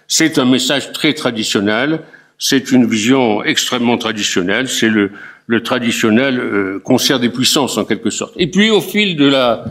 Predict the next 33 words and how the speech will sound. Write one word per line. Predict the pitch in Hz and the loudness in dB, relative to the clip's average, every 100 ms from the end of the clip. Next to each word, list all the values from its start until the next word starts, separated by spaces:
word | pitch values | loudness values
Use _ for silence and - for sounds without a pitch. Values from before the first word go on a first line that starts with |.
| - - _ | -14 -20 _
de | 127 | 0
la | 135 | 2
guerre, | 107 127 180 | 2 0 0
au | 185 | -2
fil | 135 226 | 0 -2
du | 185 180 | -2 0
conflit | 156 117 135 | 0 0 2
mondial, | 123 107 110 143 196 - _ _ - | 2 2 2 0 -2 -12 _ _ -8
sa | - 165 | -2 0
vision | 151 147 160 190 | 0 0 2 2
va | 151 | 0
se | - 139 | 2 4
modifier, | 131 147 135 - 208 | 4 4 0 0 -2
va | 180 147 | 0 -4
totalement | - - 233 220 170 180 151 | -4 -2 -2 0 0 2 2
se | 120 | 0
transformer. | - 120 - 117 104 135 190 220 - - _ _ _ _ _ | 0 -2 0 0 2 2 2 -2 -14 -20 _ _ _ _ _
L'expert | 135 160 - - 196 185 135 | 0 2 0 0 2 2 2
de | 131 | 2
la | 123 | 2
Constitution | 127 156 - - 139 151 | 0 0 0 0 2 2
américaine | 127 127 120 120 202 | 4 2 2 0 0
va | 185 160 | 0 -2
se, | - 151 139 135 - - - | 2 4 4 2 -6 -12 -4
va | 147 | -2
se | 185 | 0
mettre | 175 170 | 0 0
à | |
rêver | 117 156 143 | 0 0 2
à | 156 | 2
une | 127 | 2
constitution | 151 139 135 120 113 147 | 2 0 -2 -4 0 2
mondiale, | 120 127 123 156 208 | 4 4 2 0 -2